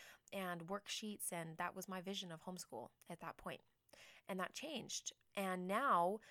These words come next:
anything that's traditional, I can pretty much cross off my list because I know that it's not gonna work for my kids or me. Because I like to be more out of the box now.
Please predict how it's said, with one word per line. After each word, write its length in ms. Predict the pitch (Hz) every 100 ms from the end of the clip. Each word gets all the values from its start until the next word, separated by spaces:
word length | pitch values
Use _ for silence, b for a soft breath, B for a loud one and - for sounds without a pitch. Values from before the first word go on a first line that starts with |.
| B -
anything 460 | 208 233 254 233 208
that's 160 | 196
traditional, 420 | - 202 240 196
I 80 | 175
can 160 | 175 180
pretty 220 | - 269
much 240 | 214 -
cross 280 | - 185 180
off 180 | 180 165
my 100 | 165
list 400 | 180 240 - -
because 260 | 185 190 185
I 80 |
know 440 | 185 190 226 240 175
that 100 | 175
it's 100 | -
not 160 | 180 175
gonna 120 | 170
work 220 | 175 -
for 100 | -
my 100 | 165
kids 300 | 165 190 170 -
or 140 | 175
me. 280 | 175 156 - _ _ _ _ _ _ _ _ _
Because 260 | 214 220 208
I 140 | - 202
like 240 | 208 208
to 80 | -
be 100 | 202
more 180 | 190 -
out 120 | 185
of 40 | 180
the 60 |
box 320 | 185 - -
now. 220 | - -